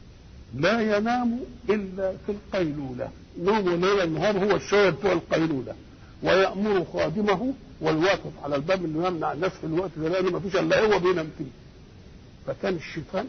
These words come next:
ابليس يتحين هذا الوقت ويروح يطرق على الباب ويعمل له ضجه ومش عارف ايه، يقول له: "مالك؟"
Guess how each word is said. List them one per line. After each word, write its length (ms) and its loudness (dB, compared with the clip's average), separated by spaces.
ابليس 400 -4
يتحين 640 -2
هذا 240 -2
الوقت 360 2
ويروح 320 0
يطرق 440 -2
على 140 -4
الباب 320 0
ويعمل 380 -2
له 60 -4
ضجه 320 0
ومش 200 -10
عارف 160 -10
ايه، 80 -4
يقول 180 -2
له: 60 2
"مالك؟" 360 4